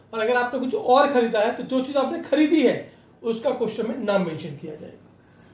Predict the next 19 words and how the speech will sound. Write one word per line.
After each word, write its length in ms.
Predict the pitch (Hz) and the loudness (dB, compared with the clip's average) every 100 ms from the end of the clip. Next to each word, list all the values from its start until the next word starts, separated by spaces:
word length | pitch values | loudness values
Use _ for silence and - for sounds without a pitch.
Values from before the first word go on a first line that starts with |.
| - - - - | -20 -20 -20 -4
तो 380 | 220 220 226 180 | 2 2 2 -2
जनवरी 400 | 214 240 247 240 | -2 2 2 0
की 60 | - | -2
दो 200 | 190 240 | 0 2
तारीख 360 | 262 247 233 - | 4 2 2 -4
के 80 | 240 | -4
अंदर 260 | 233 269 | 0 -2
furniture 280 | - 220 226 | -2 -4 -2
खरीदा, 360 | 240 254 294 - - - _ - | 0 0 -2 -6 -16 -20 _ -6
जनवरी 360 | 190 226 240 247 | 0 2 2 0
तीन 240 | 247 240 | 0 0
में 60 | 247 | 0
आपने 140 | 285 | 0
माल 280 | 247 208 196 | 4 4 4
खरीदा 340 | 190 151 151 139 - _ _ _ _ _ _ _ _ _ _ _ - - | 0 -4 -8 -14 -20 _ _ _ _ _ _ _ _ _ _ _ -20 -8
तीस 180 | 240 220 | -2 0
हजार 200 | 180 185 | 4 4
रुपये 260 | 160 - 165 | 2 -4 -12
का, 120 | 151 | -12